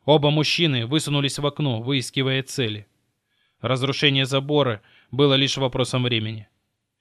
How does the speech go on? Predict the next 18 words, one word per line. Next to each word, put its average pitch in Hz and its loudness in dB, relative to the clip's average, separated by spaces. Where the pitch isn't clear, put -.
Нечисть 131 0
отступила 120 -4
назад 123 -2
так 139 2
же 127 0
резво, 127 0
как 127 -4
и 127 -4
кинулась 123 -2
в 120 -2
атаку. 110 -6
Будто 151 2
по 135 0
их 135 2
рядам 143 0
прошёл 135 -2
безмолвный 131 0
приказ, 127 -4